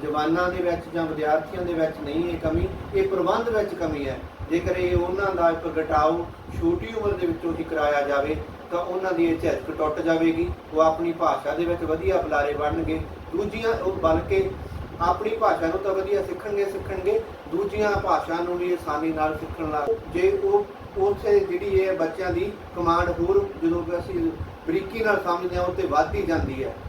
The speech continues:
ਤੇ ਇਸੇ ਤਰ੍ਹਾਂ ਫਿਰ ਭਾਸ਼ਾ ਕੋਈ ਬੈਰੀਅਰ ਨਹੀਂ ਬਣਦੀ।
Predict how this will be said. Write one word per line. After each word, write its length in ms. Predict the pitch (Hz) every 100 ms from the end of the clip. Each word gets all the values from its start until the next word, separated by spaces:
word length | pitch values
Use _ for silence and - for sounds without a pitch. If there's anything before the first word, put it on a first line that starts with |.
| - -
ਤੇ 80 | 170
ਇਸੇ 300 | 175 - 202
ਤਰ੍ਹਾਂ 300 | - 185 - - - -
ਫਿਰ 100 | 185
ਭਾਸ਼ਾ 460 | 190 175 - 185
ਕੋਈ 180 | 185 190
ਬੈਰੀਅਰ 500 | 165 156 156 165 156
ਨਹੀਂ 220 | 160 170
ਬਣਦੀ। 340 | 156 147 131